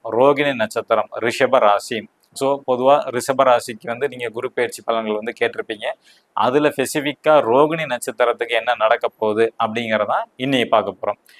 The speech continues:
இந்த ரோகிணி நட்சத்திரக்காரர்களை வந்து பாத்தீங்கன்னா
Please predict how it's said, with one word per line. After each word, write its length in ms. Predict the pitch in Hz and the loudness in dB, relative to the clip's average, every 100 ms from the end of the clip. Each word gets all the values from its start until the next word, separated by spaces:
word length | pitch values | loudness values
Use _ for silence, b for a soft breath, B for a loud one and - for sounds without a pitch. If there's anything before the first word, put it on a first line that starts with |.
| B B B _ | B B B _
இந்த 220 | 127 117 | -4 -2
ரோகிணி 340 | 110 151 170 175 | 2 2 2 -2
நட்சத்திரக்காரர்களை 920 | - - 131 120 110 110 107 104 104 | -4 -6 0 0 2 2 2 0 -4
வந்து 200 | 107 110 | -4 -4
பாத்தீங்கன்னா 420 | 113 98 101 104 | -4 -6 -12 -10